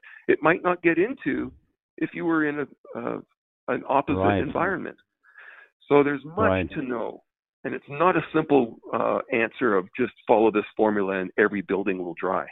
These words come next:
Speaker 2: And, s-, you know, I'm a fan of, no pun intended, when I walk into a building and I see something, obviously, I'm like,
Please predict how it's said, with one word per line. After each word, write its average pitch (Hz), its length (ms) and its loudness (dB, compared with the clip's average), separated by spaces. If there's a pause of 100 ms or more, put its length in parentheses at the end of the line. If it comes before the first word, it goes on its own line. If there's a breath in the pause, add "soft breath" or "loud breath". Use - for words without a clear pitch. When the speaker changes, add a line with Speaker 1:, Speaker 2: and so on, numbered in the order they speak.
(180)
Speaker 2:
And, 123 220 4
s-, - 200 -6
you 120 140 2
know, 113 220 6
I'm 131 440 4
a - 60 -20
fan 113 480 2
of, 90 460 0 (320)
no 104 200 6
pun 110 280 2
intended, 90 640 2 (380)
when 123 200 2
I 151 120 4
walk 135 300 0
into 120 260 0
a 107 60 2
building 104 580 2
and 98 100 -2
I 92 140 -2 (100)
see 120 220 0
something, 104 400 2
obviously, 92 760 -2
I'm 87 240 -2
like, 87 240 -4